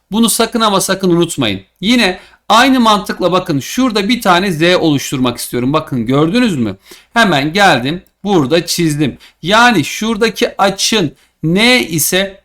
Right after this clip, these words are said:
buradaki açın da yine N'dir. Bak paralel kenarda en çok kullanacağımız Z'lerdir. Bunu sakın ama sakın unutmayın. Geçtik şimdi birinci sorumuza. Birinci sorumuzda ne var? Biz size şunu söyledik biraz önce. Şu açı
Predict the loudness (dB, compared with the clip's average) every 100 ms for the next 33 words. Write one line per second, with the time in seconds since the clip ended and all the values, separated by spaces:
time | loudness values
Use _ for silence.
0 | -4 0 0 0 -2 -6 -2 -4 0 0
1 | 2 0 0 0 0 -2 _ -4 -2 -2
2 | -4 -14 -20 _ _ -2 -2 -2 -16 _
3 | -2 2 4 4 2 0 0 0 -6 _
4 | _ -2 0 0 0 -4 -6 -6 -2 0
5 | 0 0 0 0 -4 -6 0 2 4 2
6 | 2 -2 -6 _ _ -8 -2 0 0 -4
7 | -2 -2 -2 -2 -2 -4 -2 -6 -6 -2
8 | 0 0 -4 -8 -8 -12 _ -2 0 0
9 | -2 -8 -6 -4 -4 -6 -12 _ -4 0
10 | 2 0 -2 -2 0 0 0 -4 -8 _
11 | -6 0 0 0 0 0 0 0 0 0
12 | -2 -4 -18 -2 0 0 -2 -4 -2 -4
13 | -2 0 0 -2 -2 0 0 -2 -6 -8
14 | -4 -4 0 -2 -2 -2 -2 -4